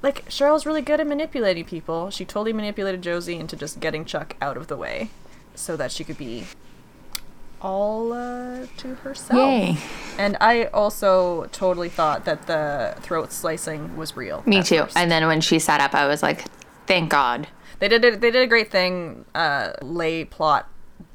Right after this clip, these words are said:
Speaker 1: wise, where they just had shown her playing at the piano several times, so you had gotten used to that being reality.
Speaker 2: Singing that song.
Speaker 1: Yeah,
Speaker 2: Yeah.
Speaker 1: exactly. And so when they did it again, you're like, "Oh, we're just back in the room doing blah, blah, blah, blah, blah." So when it happened, I was like, "Oh my
Speaker 2: <gasps>
Speaker 1: God."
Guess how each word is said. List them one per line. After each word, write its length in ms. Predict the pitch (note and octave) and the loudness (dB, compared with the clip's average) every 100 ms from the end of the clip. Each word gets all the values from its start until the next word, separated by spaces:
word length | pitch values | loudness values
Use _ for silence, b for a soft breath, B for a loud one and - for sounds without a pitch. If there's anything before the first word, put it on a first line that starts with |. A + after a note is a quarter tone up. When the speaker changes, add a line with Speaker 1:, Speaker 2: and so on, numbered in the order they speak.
| - | -8
Speaker 1:
wise, 500 | E3+ D3 D3 D3 - | -2 -2 -2 -6 -6
where 180 | D#3+ D3+ | -4 -2
they 140 | C#3 | -2
just 260 | D#3 E3 - | -4 -6 -2
had 140 | E3 - | -4 -2
shown 500 | - D#3 D3 F3 F#3 | 2 4 4 0 -2
her 220 | F#3+ F#3 | 0 0
playing 320 | - F3 F3+ | 0 -2 -2
at 80 | F3+ | -4
the 80 | F#3+ | -4
piano 420 | - F#3 F#3+ F#3+ | -2 -2 0 0
several 320 | - F#3+ F#3+ | 0 0 0
times, 420 | F#3+ F#3+ F#3 F#3+ - | -2 0 0 -2 -4
so 100 | F3 | -4
you 140 | D#3+ | -4
had 100 | E3 | 0
gotten 320 | E3 D3 E3+ | 4 4 2
used 460 | D#3+ E3 A3+ - - | -4 -2 -2 -6 -6
to 100 | F#3 | 0
that 260 | F3 D#3+ - | 2 2 -2
being 280 | F#3 F#3 | -4 -2
reality. 640 | F#3+ F#3+ F#3 G3+ G3+ A3 B3 - | -2 2 2 2 0 -4 -8 -8
Speaker 2:
Singing 400 | - F#3+ D#3+ F3 | -2 0 2 2
that 220 | C#3 - | 2 0
song. 560 | - E3 D3+ D3+ D#3+ D#3 | 2 4 4 2 0 -4
Speaker 1:
Yeah, 340 | G3+ F#3+ B2+ D#2 | 6 8 8 6
Speaker 2:
Yeah. 60 | E3+ | 4
Speaker 1:
exactly. 600 | C#3+ C3 - E2+ D#2+ - | 2 2 0 -6 -8 -4
And 240 | F3+ F3 | -2 -2
so 240 | F3 E3+ D3+ | 0 2 2
when 120 | D#3 | 0
they 80 | D#3 | -2
did 160 | E3 E3 | -2 -2
it 100 | D#3+ | 0
again, 300 | F3 E3 D#3+ | 2 2 4
you're 100 | D#3+ | 2
like, 140 | D#3+ | 6
"Oh, 160 | D4+ C4+ | 8 8
we're 120 | G#3+ | 6
just 180 | F3 - | 2 0
back 220 | A2+ - | 0 0
in 100 | D3+ | -4
the 80 | E3+ | -6
room 220 | F#3+ A3 | -6 -6
doing 260 | G#3+ G3+ F#3 | -4 -4 -4
blah, 100 | D#3+ | -6
blah, 100 | D#3 | -6
blah, 100 | D#3 | -6
blah, 120 | D#3+ | -6
blah." 300 | D#3+ E3 D3+ | -4 -2 -2
So 200 | D3+ D#3+ | -4 -4
when 100 | E3 | -4
it 100 | E3+ | -4
happened, 360 | F#3+ F3 F#3 E3+ | -2 -2 -2 -4
I 140 | E3+ | -4
was 120 | F3+ G#3 | -4 -2
like, 180 | A3+ F4 | 0 4
"Oh 280 | G#4+ C#4 | 8 8
my 280 | - G#4+ B4 | 8 6 6
Speaker 2:
<gasps> 0 | |
Speaker 1:
God." 800 | - A#4 C5 C#5+ C#5 A#4+ G#4+ F4+ | 6 8 12 12 12 12 6 2